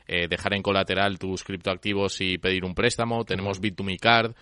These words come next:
Speaker 2: Ujú.
Speaker 1: eh, para hacer pagos en el datáfono de cualquier
Speaker 2: Comercio, ¿no?
Speaker 1: establecimiento.
Speaker 2: Ujú.
Speaker 1: Em, tenemos una plataforma de trading de alta frecuencia, tenemos el servicio de consultoría,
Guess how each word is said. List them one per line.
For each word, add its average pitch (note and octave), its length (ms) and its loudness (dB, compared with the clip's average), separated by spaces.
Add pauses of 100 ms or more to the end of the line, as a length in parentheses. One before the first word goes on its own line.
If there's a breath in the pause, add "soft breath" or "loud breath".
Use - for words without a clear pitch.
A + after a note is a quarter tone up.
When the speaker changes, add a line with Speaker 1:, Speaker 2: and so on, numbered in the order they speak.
(120)
Speaker 2:
Ujú. C3 180 -2
Speaker 1:
eh, F2+ 140 0
para F2+ 180 -2
hacer G2+ 200 0
pagos G2 340 2
en G2 120 -2
el F2+ 100 -2
datáfono F#2 760 -2
de F2 400 -4
cualquier F2 400 -6 (160)
Speaker 2:
Comercio, F#2 320 -10
¿no? A#2 80 -4
Speaker 1:
establecimiento. G#2 680 0
Speaker 2:
Ujú. - 80 -6 (580 soft breath)
Speaker 1:
Em, F#2 440 4
tenemos G#2 320 0
una G#2 100 0
plataforma G2 460 0
de F#2 80 2
trading A2 340 2
de G2+ 60 2
alta F#2+ 180 0
frecuencia, G#2 420 -2
tenemos F#2+ 280 -6
el G#2 80 -6
servicio G2 320 -4
de G2 80 0
consultoría, G2 800 0